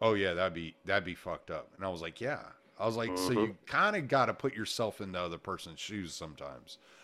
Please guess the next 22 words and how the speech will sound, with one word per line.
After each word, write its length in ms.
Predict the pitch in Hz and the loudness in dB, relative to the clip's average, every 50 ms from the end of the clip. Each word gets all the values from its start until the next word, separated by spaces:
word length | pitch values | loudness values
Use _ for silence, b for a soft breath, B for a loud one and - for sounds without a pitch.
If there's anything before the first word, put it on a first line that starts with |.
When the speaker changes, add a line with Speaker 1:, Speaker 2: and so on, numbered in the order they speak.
| B B B B B | B B B B B
Speaker 1:
I'm 140 | 98 101 107 | -4 0 2
not 200 | 127 156 156 - | 4 4 2 2
saying 280 | - 160 147 143 131 | 2 2 2 2 2
that 140 | 123 117 113 | 2 4 4
everything 340 | 117 117 117 104 - 110 104 | 4 2 2 0 -2 -2 -2
that 120 | 92 80 | -4 -4
Putin's 340 | - 127 127 120 104 92 - | -2 -2 -2 -2 -4 -8 -6
doing 280 | - 117 110 113 107 90 | -2 -2 -2 -2 -2 -4
is 100 | 82 87 | -4 -6
okay, 600 | 82 76 - - 107 123 123 107 85 78 69 - B B B B B B B - | -8 -8 -6 0 2 2 2 2 0 -4 -8 -12 B B B B B B B -2
but 300 | 98 107 107 98 87 80 - _ _ _ _ _ _ _ _ _ - - _ | 0 2 2 2 2 0 -4 _ _ _ _ _ _ _ _ _ -20 -2 _
at 160 | 113 110 - | 4 4 4
the 100 | - 104 | 4 -2
same 260 | - - 143 139 127 104 | -2 0 2 2 2 2
time, 220 | - 123 139 131 | 2 2 2 4
I 80 | 110 104 | 2 0
can 220 | - 107 98 90 | 0 -4 -6 0
look 240 | 104 139 160 - 147 | 0 0 2 2 2
at 160 | 120 107 101 | 2 2 2
it 80 | 98 90 | 0 -4
and 120 | 104 98 | -6 -6
say, 440 | - - 123 110 95 87 85 82 | -2 0 0 2 2 0 -2 -4